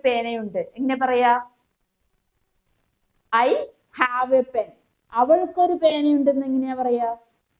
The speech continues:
She has a pen. അപ്പോ അയ്യു ദേവിയാണെങ്കിൽ have-ഉം he, she, it ആണെങ്കിൽ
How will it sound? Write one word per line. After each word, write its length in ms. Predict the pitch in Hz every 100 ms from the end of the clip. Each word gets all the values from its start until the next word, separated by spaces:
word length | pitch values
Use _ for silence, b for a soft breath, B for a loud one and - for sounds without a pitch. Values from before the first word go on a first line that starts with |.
| _ _ _ -
She 180 | 285 302
has 1000 | 554 - _ _ _ 247 226 233 - 277
a 40 | 262
pen. 200 | 208 180 _
അപ്പോ 320 | 196 269 294 214
അയ്യു 320 | 202 233 349
ദേവിയാണെങ്കിൽ 640 | 311 285 277 269 269 277
have-ഉം 420 | - 240 226 277 - _ _ _ -
he, 60 | 254
she, 280 | 247 294 262
it 140 | 247
ആണെങ്കിൽ 320 | 240 240 277